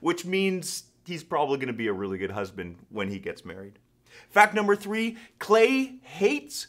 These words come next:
sleeping alone. Almost every night,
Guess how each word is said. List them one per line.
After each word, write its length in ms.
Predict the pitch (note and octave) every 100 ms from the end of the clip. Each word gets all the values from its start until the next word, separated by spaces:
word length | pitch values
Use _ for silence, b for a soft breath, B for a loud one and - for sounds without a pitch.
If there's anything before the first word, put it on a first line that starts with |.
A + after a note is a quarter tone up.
| _
sleeping 840 | - - G#3 G#3 G3+ G3 F#3+ G3
alone. 480 | - C#3 C3 A2+ E2+ - b b
Almost 400 | D#3+ F3+ D#3+ - -
every 360 | F#3 A#3 B3+ B3
night, 380 | G#3 G3+ G#3